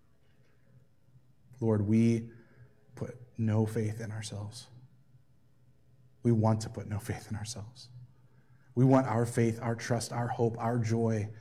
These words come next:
our purpose, our plans, and our dreams to be in Christ alone. We know that you can grant that to us, Lord, because that is your design for us. This is what you've made us to be,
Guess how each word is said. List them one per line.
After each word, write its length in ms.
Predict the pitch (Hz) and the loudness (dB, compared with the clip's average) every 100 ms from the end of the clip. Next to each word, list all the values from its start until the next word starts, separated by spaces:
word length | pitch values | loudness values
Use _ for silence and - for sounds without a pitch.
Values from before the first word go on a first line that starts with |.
| - - | -10 -4
our 120 | 120 | -4
purpose, 500 | - 139 131 117 - | 0 2 2 0 -2
our 140 | 117 | -4
plans, 680 | 117 - 123 120 117 110 - - - | -4 0 2 4 4 0 -2 -10 -18
and 100 | 107 | -12
our 120 | 110 | -6
dreams 720 | 110 110 120 120 110 104 - - - - | -4 0 4 6 6 2 -2 -8 -16 -12
to 80 | 127 | -6
be 220 | 110 120 | -4 -2
in 100 | 110 | -4
Christ 380 | 107 117 110 - | -4 -6 -6 -6
alone. 420 | 113 110 104 98 - - _ _ _ _ _ _ _ _ _ _ _ - | -4 -2 -2 -4 -8 -20 _ _ _ _ _ _ _ _ _ _ _ -6
We 140 | 117 | 2
know 120 | 113 113 | 4 4
that 100 | 113 | 2
you 160 | 120 | 0
can 180 | 123 127 | 2 4
grant 280 | 117 117 107 | 6 4 2
that 180 | 107 - | -4 -6
to 160 | 127 | -6
us, 120 | 120 | -4
Lord, 160 | 117 117 | -2 0
because 260 | 117 117 113 | 0 0 2
that 180 | 123 | 4
is 220 | 123 110 123 | 4 2 2
your 180 | 123 | 0
design 340 | 131 117 151 175 | 2 2 0 -2
for 220 | - 107 | -6 -10
us. 100 | - | -8
This 140 | 120 | -6
is 100 | 131 | -2
what 160 | 131 135 | -2 0
you've 100 | 165 | 2
made 140 | 139 | 2
us 140 | 160 - | 2 0
to 80 | 127 | -2
be, 240 | 170 110 | -2 -4